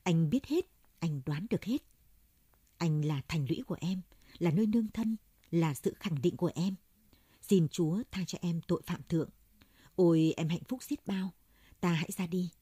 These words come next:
ra đi thôi, anh yêu. Đến đấy, em sẽ nói cho anh biết điều em đang lo nghĩ." Chàng cho rằng nàng nói bóng gió đến chuyện có thai là điều do nàng tưởng tượng, nên chàng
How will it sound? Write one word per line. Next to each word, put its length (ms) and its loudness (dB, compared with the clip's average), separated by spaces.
ra 160 -4
đi 180 -4
thôi, 260 -6
anh 120 -2
yêu. 220 -2
Đến 160 2
đấy, 280 0
em 180 0
sẽ 120 -8
nói 180 0
cho 100 -6
anh 140 -4
biết 260 -4
điều 320 2
em 140 -6
đang 180 -6
lo 100 -6
nghĩ." 300 -6
Chàng 180 2
cho 140 -4
rằng 440 -2
nàng 220 -2
nói 120 -2
bóng 220 -2
gió 340 -2
đến 140 0
chuyện 200 -2
có 180 -6
thai 260 -2
là 120 4
điều 320 6
do 120 -6
nàng 320 -2
tưởng 240 4
tượng, 200 0
nên 600 0
chàng 180 -6